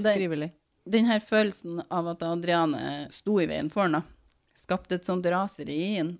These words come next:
Speaker 2: at han måtte fjerne det, det her hindret, da, i gåseøyne her, i forholdet sitt.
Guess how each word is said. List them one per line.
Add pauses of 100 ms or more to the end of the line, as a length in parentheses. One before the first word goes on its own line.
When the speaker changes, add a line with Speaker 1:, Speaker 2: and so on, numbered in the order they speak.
(160)
Speaker 2:
at
han
måtte
fjerne
det, (500)
det
her
hindret,
da,
i
gåseøyne
her, (840)
i
forholdet
sitt.